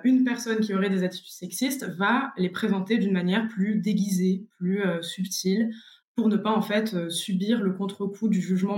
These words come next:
moral, euh, de ses pairs. On peut l'appliquer aussi aux questions, euh, de discrimination raciale. Typiquement, la, la phrase très connue de « je suis pas raciste », mais s'ensuit généralement, <laughs> euh, des propos, euh, racistes. Bon, ben,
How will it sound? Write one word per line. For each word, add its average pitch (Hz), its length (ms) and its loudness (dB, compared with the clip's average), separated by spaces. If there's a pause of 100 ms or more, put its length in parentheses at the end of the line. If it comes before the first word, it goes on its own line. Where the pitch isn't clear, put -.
moral, 185 440 2
euh, 156 380 -12
de 151 300 -8
ses 151 200 -6
pairs. 262 220 -4 (440)
On 196 100 0
peut 214 100 2
l'appliquer 196 420 2
aussi 202 380 0
aux 185 140 4
questions, 185 500 0 (160)
euh, 156 280 -12 (240)
de 180 100 -2
discrimination 170 540 -2
raciale. 185 340 2
Typiquement, 196 460 -4
la, 156 400 -2 (360)
la 160 140 -12 (220)
phrase 196 240 -4
très 196 160 -4
connue 190 320 2
de « 170 200 -2
je 190 40 0
suis 190 180 -2
pas 220 120 2
raciste », 202 540 0
mais 220 400 2 (480)
s'ensuit 185 420 -2
généralement, 180 680 2
<laughs> - 40 -14
euh, - 20 -12 (260)
des 175 100 -6
propos, 226 500 0
euh, 160 160 -10 (440)
racistes. 180 460 -2
Bon, 190 140 0
ben, 160 260 -2